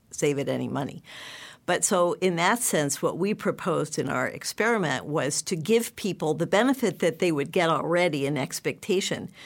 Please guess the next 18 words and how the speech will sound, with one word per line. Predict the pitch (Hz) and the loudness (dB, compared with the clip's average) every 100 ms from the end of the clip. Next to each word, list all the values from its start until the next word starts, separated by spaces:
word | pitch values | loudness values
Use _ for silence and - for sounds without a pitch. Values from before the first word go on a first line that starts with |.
| - - | -18 -6
but | 196 185 | 0 0
convert | - 196 190 185 | 2 2 4 4
it | 170 156 | 4 2
into | 165 160 165 | 2 2 0
a | |
lump | 147 147 160 - | 0 0 0 -2
sum. | - 277 - - - - - - | -2 0 0 -4 -12 -18 -8 0
Now, | 202 | 2
not | 202 196 - | 4 2 0
surprisingly, | - - 269 349 - 165 143 147 | -2 0 2 4 4 2 0 -2
the | 170 | -2
people | 165 - 226 220 170 160 | -4 -2 -2 2 2 2
that | 156 - | 0 2
are | 170 160 | 0 2
willing | 170 175 156 151 | 4 4 2 0
to | 151 | -2
do | 151 143 233 226 | -4 0 2 2
it | - 143 - | 2 -2 -4